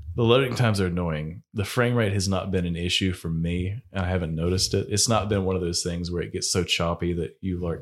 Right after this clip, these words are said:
are, like, accidentally dying or getting hit and stuff.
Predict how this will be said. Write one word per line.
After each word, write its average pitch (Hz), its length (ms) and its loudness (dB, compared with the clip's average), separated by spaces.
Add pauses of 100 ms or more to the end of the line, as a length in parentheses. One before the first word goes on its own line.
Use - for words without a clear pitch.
(200)
are, 85 80 -6
like, 82 260 -4
accidentally 85 540 -4
dying 82 480 -4
or 80 140 -4
getting 80 240 -8
hit 82 320 -10
and - 100 -8
stuff. - 480 -6